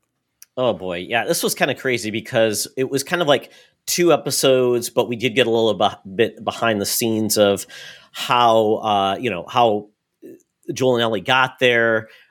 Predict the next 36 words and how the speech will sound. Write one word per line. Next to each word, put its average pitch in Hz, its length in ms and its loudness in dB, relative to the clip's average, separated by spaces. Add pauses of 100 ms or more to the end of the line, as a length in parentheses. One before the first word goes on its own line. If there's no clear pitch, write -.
(100)
Uh, 101 200 2
but 92 120 -12
then 117 140 0
we 110 80 -4
saw 107 480 4
the, 98 500 -6
um, 90 380 -6
Henry 117 360 -2
and 90 120 -4
Sam 139 640 0 (280)
see 220 440 -4
them 117 500 -2 (500)
and 123 100 -4
how 131 160 2
they 127 140 2
were 135 140 0
attacked 101 380 -4
as 101 120 -10
well. 107 180 0
So 98 120 -8
that's 113 180 -6
kinda 147 180 -2
how 131 220 2
they 113 140 -2
figured 107 360 -4
out 95 260 0
we 110 100 -10
could 92 140 -14
trust - 300 -2
them 98 160 -2
because 92 300 -4
obviously 92 480 -4 (340)
they 95 160 2
are 85 180 -2
no, 92 480 -2
uh, 85 500 -4